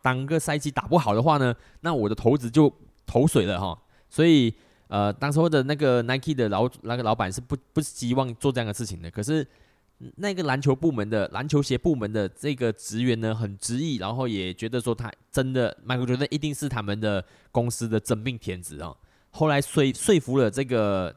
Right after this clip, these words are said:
他老板之后，才投入进去。当时他跟他老板讲，讲了一句我觉得很有意思的话哈，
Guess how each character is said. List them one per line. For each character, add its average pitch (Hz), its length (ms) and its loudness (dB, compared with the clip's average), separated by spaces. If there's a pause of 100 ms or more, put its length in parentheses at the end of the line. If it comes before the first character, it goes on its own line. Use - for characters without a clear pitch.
他 117 180 -4
老 113 100 0
板 98 220 -4
之 107 120 -4
后， 117 120 0
才 104 180 -4
投 107 300 0
入 147 160 2
进 120 140 -4
去。 95 240 -8 (420)
当 143 140 -2
时 165 80 0
他 175 120 2
跟 139 140 4
他 131 60 4
老 127 120 6
板 113 220 2
讲， 92 240 -4 (420)
讲 113 160 0
了 120 80 0
一 143 60 2
句 143 380 4
我 104 160 0
觉 123 120 0
得 131 160 4
很 117 160 0
有 101 160 0
意 123 140 -4
思 117 160 -8
的 98 120 -2
话 101 180 -2
哈， - 240 -10